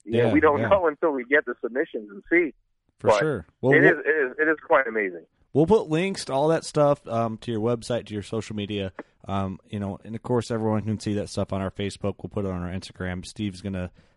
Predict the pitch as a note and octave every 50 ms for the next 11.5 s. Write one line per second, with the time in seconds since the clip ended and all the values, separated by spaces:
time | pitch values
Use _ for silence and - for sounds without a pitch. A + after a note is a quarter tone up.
0 | _ - - G2+ - - G#2 G2 F2+ G2 G2 F#2+ F#2 E2+ - - G2+ F#2+ - -
1 | F2+ F#2 F#2 F2 F2+ G2 F2+ F2 E2+ E2+ E2+ - - A2 A2 G2+ G2+ G2+ F#2 _
2 | _ _ _ _ _ - - G2+ G2+ G2 F#2+ F2+ - _ _ _ _ _ _ _
3 | _ - D3 C#3 C#3+ E3 E3+ F3+ F3+ E3 D#3+ D3+ D3+ D3+ C#3+ C#3 C3 B2+ B2+ B2+
4 | B2+ F2 G#2 A#2 G#2+ A2 - - B2 C#3 D#3 C#3+ D3+ D3 C#3 B2+ F#2+ - _ _
5 | _ _ - _ _ _ _ A#2+ _ - - - _ - E3 E3+ - - D3+ C#3
6 | C3+ C3 A#2+ - - B2+ A2+ - - A#2+ A#2+ A2+ G#2 G2+ - A#2 A2 G2 - -
7 | A2 G#2+ G#2 G2+ F#2+ F#2+ F#2 - - A2 G#2+ G#2+ G#2+ G#2 G#2 - - - G#2+ F#2+
8 | - - G2 G2 F#2+ - - G2+ G2+ F#2+ F#2+ - _ _ _ _ _ _ _ -
9 | G2 F#2+ F#2+ F#2+ F2+ - G#2 G2 F#2 G#2 G2+ G2+ G2+ G2+ F#2+ E2+ G2+ G2+ G2+ F#2
10 | F2+ - G#2+ G2+ G2 G2 F#2 D2 F#2+ F#2 E2+ - - - G#2 G2+ G2+ G2 F2 -
11 | - - G2+ G2 F#2+ F#2+ F#2 F#2+ F#2+